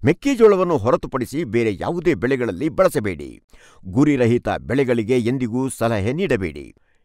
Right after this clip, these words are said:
ಮೆಕ್ಕೆಜೋಳವನ್ನು ಸಹರೋಪಣ ಅಥವಾ ಮಿಶ್ರ ಬೆಳೆಯಾಗಿ ಬೆಳೆಸಿದರೆ ಇದನ್ನು ಬಳಸಬೇಡಿ. ಎರಡರಿಂದ ನಾಲ್ಕು ಗಂಟೆಗಳಲ್ಲಿ ಮಳೆ ಬರುವ ನಿರೀಕ್ಷೆ ಇದ್ದರೆ ಪಿ ಐ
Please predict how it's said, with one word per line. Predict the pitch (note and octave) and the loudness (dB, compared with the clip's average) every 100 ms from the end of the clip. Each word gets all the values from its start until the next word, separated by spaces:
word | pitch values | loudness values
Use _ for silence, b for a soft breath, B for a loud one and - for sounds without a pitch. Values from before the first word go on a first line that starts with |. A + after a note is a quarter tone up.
| _ _ - | _ _ -2
ಮೆಕ್ಕೆಜೋಳವನ್ನು | A#2 G#3 - C#4+ G#3 E3+ F3+ E3+ F3+ F#3 | 4 4 2 -2 2 2 2 -2 -2 -4
ಸಹರೋಪಣ | B2+ B2 D#3+ - C3 C#3 - - | -2 0 0 -2 -4 -4 -8 -4
ಅಥವಾ | B2+ C3 B2+ A#2 - | -2 0 0 -2 -4
ಮಿಶ್ರ | F2 E3+ - G3+ | -4 -4 -2 -2
ಬೆಳೆಯಾಗಿ | C#3+ A2 E3 D#3 A#2 G#2+ | -2 0 0 0 -2 -4
ಬೆಳೆಸಿದರೆ | G2 C#3 G2+ G#2+ D#2 A2 b b b b _ _ - | -2 -4 -2 -4 -4 -8 b b b b _ _ 0
ಇದನ್ನು | D3+ D3+ D#2 A2+ | 2 2 0 -4
ಬಳಸಬೇಡಿ. | E3+ - F#3+ - G#2 F#2 C#2+ A#1 - _ _ _ _ _ _ _ _ _ _ _ _ _ _ _ _ b b b | -6 -4 -4 -2 -4 -4 -8 -14 -20 _ _ _ _ _ _ _ _ _ _ _ _ _ _ _ _ b b b
ಎರಡರಿಂದ | F#2 C3 F#3+ A3 F#3 C#3+ D#3+ | 0 2 2 0 0 0 0
ನಾಲ್ಕು | C#3 F2+ D#3 G3 - | -2 -4 -6 -6 -2
ಗಂಟೆಗಳಲ್ಲಿ | A#2+ G#2+ F#2+ G2+ A#2 C#2 A#2 B B | -2 -2 -4 -4 -4 -6 -10 B B
ಮಳೆ | F#2+ D3+ F#3+ G3 - | 0 0 0 -2 0
ಬರುವ | A#2+ B2+ A#2 | 2 2 2
ನಿರೀಕ್ಷೆ | D#2 G#2 G3+ - G#2+ | 0 -2 -2 -2 -2
ಇದ್ದರೆ | F#2+ F2 C2+ - b - | -2 -6 -8 -14 b -2
ಪಿ | D3 | 2
ಐ | E3+ F#3 | 2 2